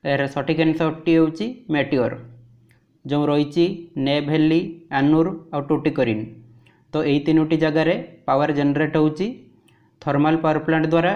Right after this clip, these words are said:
କିନ୍ତୁ ମେଟିଓର ଠାରେ ପାୱାରଟା ଜେନେରେଟ୍ ହେଉଛି ଉଭୟ ହାଇଡ୍ରୋ ପାୱାର ଏବଂ ଥର୍ମାଲ ପାୱାର ଦ୍ୱାରା।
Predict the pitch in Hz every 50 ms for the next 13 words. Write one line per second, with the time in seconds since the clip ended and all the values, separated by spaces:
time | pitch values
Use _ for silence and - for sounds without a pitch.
0 | 214 - - - _ - 160 151 151 156 160 156 151 135 - - - - 165 165
1 | 165 165 - - - - - _ _ _ _ _ - - 170 165 165 135 131 -
2 | - - - - 135 139 147 147 151 - 165 156 147 143 143 143 156 151 160 165
3 | 156 156 151 185 160 143 135 131 151 160 170 208 214 - - - - 139 135 135
4 | 139 160 156 156 160 156 165 160 160 151 143 160 196 233 - - - - _ _
5 | _ _ _ _ _ _ _ - - 135 139 147 143 143 139 147 147 143 151 165
6 | - - - - - _ - 131 135 135 123 113 113